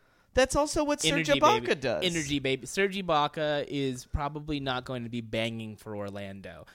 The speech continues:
Speaker 2: He's probably going to coast <laughs> through this season,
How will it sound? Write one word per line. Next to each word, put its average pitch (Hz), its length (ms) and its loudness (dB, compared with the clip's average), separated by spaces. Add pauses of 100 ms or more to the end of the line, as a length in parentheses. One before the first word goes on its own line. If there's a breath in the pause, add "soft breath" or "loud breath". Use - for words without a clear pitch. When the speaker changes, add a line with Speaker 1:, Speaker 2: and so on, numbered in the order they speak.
Speaker 2:
He's 160 200 -12
probably 202 400 4
going 208 160 2
to 190 80 2
coast 165 500 0
<laughs> - 20 2
through 208 200 4
this 214 200 6
season, 175 440 -4